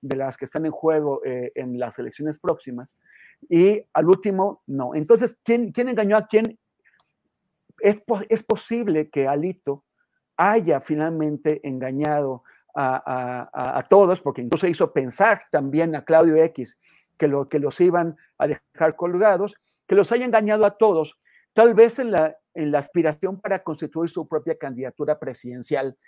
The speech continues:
de oposición para dos mil veinticuatro. Esto es, es una cuestión que, que, que habremos de ver,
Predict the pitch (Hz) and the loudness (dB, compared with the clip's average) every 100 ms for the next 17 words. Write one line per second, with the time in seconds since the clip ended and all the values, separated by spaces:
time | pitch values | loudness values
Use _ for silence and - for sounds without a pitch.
0 | _ - 147 147 151 151 147 - - 123 | _ -4 6 8 8 4 -2 -6 -6 -6
1 | 143 139 _ _ _ _ - 170 160 147 | -4 -6 _ _ _ _ 2 4 4 2
2 | 139 143 147 143 135 131 127 - - - | -2 -2 -8 -6 -6 -8 -10 -14 -16 -16
3 | - - _ _ _ - 175 - 170 170 | -20 -20 _ _ _ 0 0 2 4 4
4 | - 160 151 - 143 156 151 160 151 147 | 2 0 -2 -8 -2 -2 -2 -10 -8 -8
5 | 156 151 143 131 - 123 120 123 - 123 | -8 -6 -6 -6 -8 -8 -8 -10 -8 -6
6 | 135 156 165 147 147 175 214 | 0 0 0 -2 0 0 -4